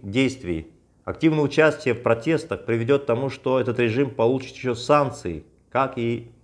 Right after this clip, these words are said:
произошло с Лукашенко в Беларуси. Международные санкции. Мы должны сейчас уступать. Наступило историческое время, когда мы можем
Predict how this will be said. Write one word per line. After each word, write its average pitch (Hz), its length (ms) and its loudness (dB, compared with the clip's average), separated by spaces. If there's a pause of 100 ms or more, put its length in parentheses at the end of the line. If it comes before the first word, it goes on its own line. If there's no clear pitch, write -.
(160)
произошло 107 720 -2
с - 80 -16
Лукашенко 101 680 0
в 80 40 -8
Беларуси. 90 600 -2 (260)
Международные 135 600 4
санкции. 117 680 -2 (760)
Мы 143 260 2
должны 123 500 2
сейчас 131 540 -2
уступать. 110 680 0 (540)
Наступило 135 500 0
историческое 127 580 2
время, 135 520 4
когда 113 340 2
мы 131 200 0
можем 139 580 0